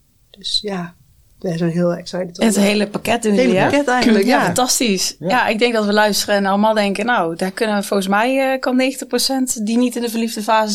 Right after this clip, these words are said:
Speaker 2: zit, jullie heel goed gebruiken." Dus, eh, nou ja, daar gaan we natuurlijk de hele aflevering over hebben. Ik heb, eh, eerst nog even wat, eh, oppervlakkige vragen mee... voordat we de diepte ingaan.
Speaker 1: Ja.
Speaker 3: Fijn.
Speaker 2: Nou, daar gaan we.
Speaker 1: <laughs>
Speaker 2: Dit zijn de moeilijkste vragen, hoor. Ik zweer het je.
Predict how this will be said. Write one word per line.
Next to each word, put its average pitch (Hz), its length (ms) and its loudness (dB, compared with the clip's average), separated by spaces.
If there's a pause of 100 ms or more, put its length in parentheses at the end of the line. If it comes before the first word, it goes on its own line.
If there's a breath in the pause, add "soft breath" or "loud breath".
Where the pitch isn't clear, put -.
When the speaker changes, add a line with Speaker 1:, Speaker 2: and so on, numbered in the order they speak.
(140)
Speaker 2:
zit, 208 200 -4
jullie 214 200 0
heel 214 140 2
goed 208 160 -4
gebruiken." 190 500 -4 (420 loud breath)
Dus, 240 260 2
eh, 226 160 4
nou 202 180 2
ja, 151 40 0
daar 165 100 -4
gaan 202 140 0
we 202 60 0
natuurlijk 202 280 -2
de 190 60 -2
hele 180 680 0
aflevering 202 600 -2
over 180 260 -2
hebben. 190 400 0 (460 loud breath)
Ik 214 160 -2
heb, 254 220 -2
eh, 233 240 4
eerst 285 220 2
nog 254 100 0
even 240 220 -2
wat, 220 240 -2
eh, 214 160 4
oppervlakkige 247 680 -2
vragen 220 420 0
mee... 220 180 2
voordat 214 360 0
we 214 80 -2
de 202 120 0
diepte 208 340 -4
ingaan. 156 580 -2 (320 loud breath)
Speaker 1:
Ja. - 100 -4
Speaker 3:
Fijn. 107 160 -2
Speaker 2:
Nou, 220 300 2
daar 226 100 0
gaan 254 300 2
we. 202 260 4 (120)
Speaker 1:
<laughs> - 180 -4
Speaker 2:
Dit 233 140 2
zijn 240 140 2
de 254 80 4
moeilijkste 277 400 2
vragen, 214 440 -2
hoor. 214 180 2
Ik 294 100 -2
zweer 196 260 -2
het 196 120 -6
je. 190 80 -2